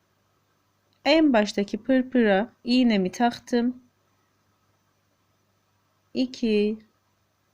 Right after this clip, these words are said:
üç, dört ve beş. Beş tanesini de iğneme taktım. İğnemin başını iki dolayıp tepeden bağladım.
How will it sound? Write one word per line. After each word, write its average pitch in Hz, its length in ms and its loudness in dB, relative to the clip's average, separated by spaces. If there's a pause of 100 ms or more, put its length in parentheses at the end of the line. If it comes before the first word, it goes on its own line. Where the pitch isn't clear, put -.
(200)
üç, 220 680 -4 (2500)
dört 233 640 -4 (1120)
ve 240 200 0
beş. - 500 -4 (680)
Beş 330 240 2
tanesini 185 640 0
de 180 80 -6
iğneme 226 520 0
taktım. 208 960 -2 (540)
İğnemin 247 680 2
başını 202 460 0
iki 233 380 -4
dolayıp 226 680 0 (1400)
tepeden 220 580 0
bağladım. 170 560 -4